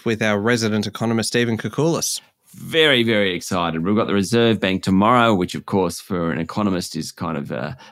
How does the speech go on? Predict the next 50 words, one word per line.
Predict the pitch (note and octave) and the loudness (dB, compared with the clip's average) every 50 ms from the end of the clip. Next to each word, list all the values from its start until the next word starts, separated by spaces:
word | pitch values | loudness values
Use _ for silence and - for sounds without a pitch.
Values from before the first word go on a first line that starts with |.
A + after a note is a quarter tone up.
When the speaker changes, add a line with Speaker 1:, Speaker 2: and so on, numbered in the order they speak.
| - - | -16 -12
Speaker 2:
a | - | -8
dream | - A2 G2+ F#2+ F2 | -4 -2 0 0 0
co-, | - - | -2 -2
it's | - - - | -4 -4 -4
kind | - - C3+ F#2+ | -2 0 0 0
of, | E2+ - - - _ _ _ _ _ _ _ _ - - | 0 -4 -8 -16 _ _ _ _ _ _ _ _ -12 -8
they, | B2+ C#3+ | -6 -6
what, | - - B2 G#2 - | -4 -4 -4 -2 0
they | G#2 | 2
meet | A2+ B2+ B2 | 2 4 4
eleven | A#2+ B2+ D3 D3 C#3 | 4 2 2 2 2
times | C#3 C#3+ C#3+ C3 B2 | 0 0 0 0 2
a | C3+ | 2
year? | C#3 D3+ F3+ | 2 2 0
It's | F3+ - | 0 0
eleven | A2+ A2 B2 C3+ C#3 C3+ B2 A#2+ | 0 2 2 2 4 4 2 2
Christmases | - - A2+ - - A2+ G2+ - - G2 F#2 | 2 0 -2 -2 -2 -4 -4 -4 -4 -4 -4
a | F#2 | -2
year. | F2+ F2+ F#2+ F#2+ F2+ E2 - - - - - - - - - - | -2 -2 0 0 -2 -2 -4 -8 -16 -20 -20 -20 -20 -20 -18 -12
And | - G2+ G2+ G#2 G#2 G#2 G#2 G2 - - | -6 -2 2 2 4 4 4 2 0 -2
Stephen's | - - - - - - - D#3+ F3 E3+ D3+ D3+ C#3 A#2+ | -6 -6 -6 -8 -4 0 2 4 4 4 4 4 4 4
revved | G#2+ B2+ C3 A#2+ G2+ A2 | 4 4 4 4 4 2
up | G#2 F#2+ - - | 0 0 -2 -2
for | F#2 E2+ | -2 0
this | F2 F2+ F2 - | 0 0 -2 -2
one | F#2+ F2 F2 F#2 G2 | -2 -2 0 2 2
because | G#2 G#2+ G#2 B2 A#2+ A#2+ - - D#3+ D#3+ - - - _ - | 2 2 2 2 2 2 0 -2 -10 -14 -14 -16 -20 _ -6
we've | - D#3+ D#3 | -4 -2 0
always | G3 G3+ A3 A3 A3 G#3+ F3 C#3+ | 0 0 2 2 2 2 0 0
known | D3 C3+ B2+ B2+ B2 | 0 0 2 2 2
that | A2 | 2
they've | A2 A2+ G#2+ | 2 2 2
been, | A2+ A2 G#2 D#2+ | 2 2 2 2
I | F#2+ | 2
mean, | G#2+ G#2+ G#2+ A2 | 2 4 4 4
most | C3+ C3 B2 - - | 2 2 0 -2 -2
of | F#2 | -2
last | F2+ F2 F2 F#2 - - - | 0 0 0 0 -2 -4 -4
year | E2+ F2 E2 | -4 -4 -4
from | - F#2 F#2 | -2 -4 -4
about | F2 E2 F2 E2 C#2+ C#2+ | -2 0 0 0 0 0
May, | F2 F2+ E2+ D2+ A#1+ A1+ D#2 A2+ B2 - _ - | 0 0 -2 -2 -4 -4 -4 -4 -6 -6 _ -8
they | - F#2+ | -6 -6
just | F2+ F#2 - - | -6 -6 -6 -6
started | - F#2+ E2+ D#2+ | -6 -6 -4 -4
lifting | F2 E2+ - - E2+ F2 | -4 -4 -4 -4 -4 -2
rates. | G2 A#2+ C3+ C3 B2+ - - | 0 0 0 0 -2 -4 -4
We're | G#2 F#2 F2+ | -4 -4 -4
expecting | E2+ - - - A#2 A2+ G#2 - C3 D3 | -4 -6 -8 -6 -4 -4 -4 -4 -4 -4
it. | D#3 D#3+ - | -4 -6 -8